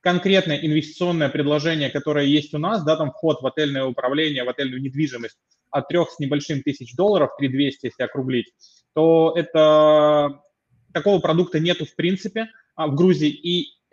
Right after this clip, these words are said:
есть очень мало, а, регионов, а, где присутствует Wyndham,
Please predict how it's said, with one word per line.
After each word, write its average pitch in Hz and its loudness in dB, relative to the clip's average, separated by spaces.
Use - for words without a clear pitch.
есть 165 -6
очень 185 0
мало, 160 2
а, 139 -2
регионов, 151 0
а, 135 -2
где 147 0
присутствует 139 -8
Wyndham, 170 -4